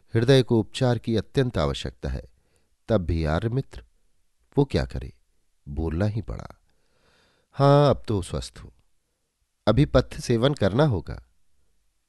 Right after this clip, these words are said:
"अच्छा, मुझे और भी एक बात कहनी है।" "क्या?" "नहीं, क्षमा कीजिए, आपने कब से प्रवृज्या ली है?" "वो सुनकर तुम क्या करोगी?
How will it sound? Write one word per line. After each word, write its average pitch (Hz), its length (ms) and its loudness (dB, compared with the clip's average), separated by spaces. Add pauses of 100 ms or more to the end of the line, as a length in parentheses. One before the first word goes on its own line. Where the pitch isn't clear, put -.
(100)
"अच्छा, - 480 -4 (1500)
मुझे 127 220 8
और 127 220 10
भी 147 180 4
एक 98 160 2
बात 85 220 0
कहनी 69 260 -8
है।" 60 220 -12 (480)
"क्या?" 135 400 6 (760)
"नहीं, 135 320 2 (280)
क्षमा 151 360 2
कीजिए, - 340 -6 (640)
आपने 139 280 4
कब 156 180 0
से - 180 0
प्रवृज्या 110 640 2
ली 76 180 -4
है?" 64 260 -6 (1500)
"वो 135 140 8
सुनकर 147 300 6
तुम 139 220 0
क्या 147 200 2
करोगी? 71 440 -4